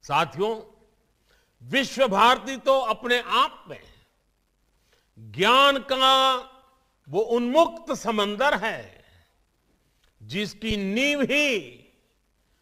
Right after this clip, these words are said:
अनुभव आधारित शिक्षा के लिए रखी गई।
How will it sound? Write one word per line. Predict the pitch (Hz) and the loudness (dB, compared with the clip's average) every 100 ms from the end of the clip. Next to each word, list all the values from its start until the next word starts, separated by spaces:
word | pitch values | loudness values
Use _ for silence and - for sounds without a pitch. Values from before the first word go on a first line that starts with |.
| _ _ _ _ _ | _ _ _ _ _
अनुभव | 175 196 202 165 185 254 | -6 0 0 2 6 6
आधारित | 247 180 175 165 139 156 185 254 | 6 2 2 2 -2 -2 0 -2
शिक्षा | - 185 160 - 170 | -4 -8 -8 -8 -10
के | 160 170 | -8 -8
लिए | 165 170 | -6 -6
रखी | 135 - - | -8 -14 -20
गई। | 113 101 87 | -20 -20 -20